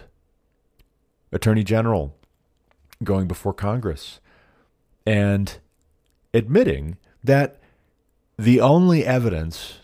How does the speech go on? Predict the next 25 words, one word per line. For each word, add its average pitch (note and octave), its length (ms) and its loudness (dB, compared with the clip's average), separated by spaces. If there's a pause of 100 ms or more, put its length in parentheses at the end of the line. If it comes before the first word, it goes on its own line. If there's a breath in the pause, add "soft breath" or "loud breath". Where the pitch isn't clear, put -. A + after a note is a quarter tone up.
to G2+ 120 -6
support G#2 360 -2
this F#2+ 180 -2
claim F2+ 460 -4
was G2+ 360 -2
the G2 80 -2
letter F#2+ 340 0
from E2+ 520 -6
the F#2 120 -8
N E2+ 80 -6
S E2+ 140 -8
B E2+ 240 -6
A. F2 160 -6 (300 loud breath)
And A2+ 180 0
then G3 400 4 (540)
it C3 100 -2
gets D3 220 -2
even A#2 220 0
better D#3+ 260 0
because G#2 300 -6
the A2+ 140 -2
N B2+ 100 0
S B2 140 -2
B G#2+ 240 0
A C#3 280 0